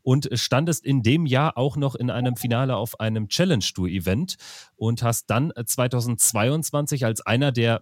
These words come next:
ja, Mitfavoriten letztendlich auf den Gewinn der Tourkarte, die Karte aber verpasst, so auch zweitausenddreiundzwanzig, als es da erneut nicht geklappt hat mit der Tourkarte.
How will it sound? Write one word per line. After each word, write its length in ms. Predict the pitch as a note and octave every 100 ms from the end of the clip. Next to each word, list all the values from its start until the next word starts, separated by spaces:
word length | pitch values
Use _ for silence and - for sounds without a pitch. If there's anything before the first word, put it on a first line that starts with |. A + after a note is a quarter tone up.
| G#2
ja, 200 | G#2+ F#2+
Mitfavoriten 680 | F#2+ B2+ C3 A#2 A2 C3+ A2+
letztendlich 500 | A2+ G#2 A#2 B2+ A2
auf 100 | A2+
den 140 | A#2+
Gewinn 380 | G#2+ G2 B2 C3
der 120 | A2+
Tourkarte, 520 | - C3 C3+ B2+ C3
die 140 | A#2 A2
Karte 380 | A#2 A#2 B2 G2
aber 320 | A2+ A2+ -
verpasst, 480 | - G2+ - C#3+ -
so 240 | F#2+ G#2 D3
auch 260 | B2 B2 -
zweitausenddreiundzwanzig, 2250 | - - A2+ A#2+ A2 G#2+ A2+ - - - _ G2 F#2 G2 A#2 B2+ C3 - A#2+ C3+ D3+ - - -
als 180 | A#2 A#2+
es 140 | B2
da 180 | B2+ D#3+
erneut 460 | C3 B2+ A#2 E3+
nicht 220 | C#3+ C#3 -
geklappt 380 | C#3 - C3 -
hat 240 | F2 -
mit 360 | G2 A#2 - -
der 100 | A2+
Tourkarte. 640 | - B2+ A#2 E2+ F2 A2